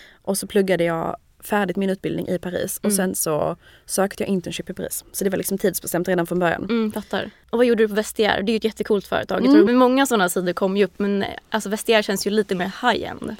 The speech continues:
Speaker 2: Så man
Speaker 1: Ja.
Speaker 2: blir kul att få lite inblick i ett sånt stort företag som är mer high-end och så.
Speaker 1: Verkligen. Nej, men det var jättekul också att det är ett, eh, Paris-startat företag, men att det är så globalt nu, så att det var superkul.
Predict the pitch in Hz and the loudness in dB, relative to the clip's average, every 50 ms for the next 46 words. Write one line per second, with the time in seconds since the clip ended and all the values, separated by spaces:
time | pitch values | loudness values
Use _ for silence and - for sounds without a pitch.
0 | - - - - - - 233 226 220 214 220 214 214 220 226 214 208 - 226 214 | -14 -20 -20 -14 -6 2 6 8 10 10 10 10 10 8 8 4 2 2 2 0
1 | 202 - 220 202 190 180 180 185 185 - - 190 185 - - 220 185 180 - - | 2 0 0 -2 -2 -2 -2 -4 -4 -4 -4 -6 -4 -2 -2 -2 -2 -2 -6 -10
2 | 165 - - - 196 196 - 190 196 - 202 190 185 180 185 170 175 190 - - | -10 -8 -6 -4 -4 -4 -4 -6 -8 -6 -6 -6 -4 -4 -4 -6 -6 -8 -6 -4
3 | 196 196 196 202 220 208 220 220 - - - - - - 202 220 226 226 220 202 | -2 -2 2 4 4 4 4 2 -2 -8 -8 -6 -2 0 2 4 4 4 4 4
4 | 190 233 - - - - 185 180 - - - - - 175 - - - - - 85 | 4 2 2 -2 -6 -4 -2 -2 -2 -2 -4 -4 -4 -4 -4 -2 -2 0 2 2
5 | 85 87 196 - _ _ - 196 185 190 190 - 196 196 202 - - - - - | 0 0 -2 -6 _ _ -6 -4 -4 -4 -4 -4 -4 -2 -2 -4 -4 -6 -6 -6
6 | 196 202 - 233 226 220 - 220 214 214 214 214 202 208 202 196 196 202 190 - | -8 -6 -4 -4 -4 -4 -6 -6 -4 -4 -4 -4 -4 -4 -4 -4 -4 -4 -4 -4
7 | 196 185 190 190 190 190 190 196 - 208 196 202 - - - - 190 190 190 - | -4 -4 -2 -2 -2 -2 -2 -4 -4 -4 -4 -2 -4 -4 -6 -6 -6 -4 -4 -2
8 | - 202 185 - - - 180 165 185 202 | -2 -2 -2 -4 -6 -4 -2 -2 -2 -4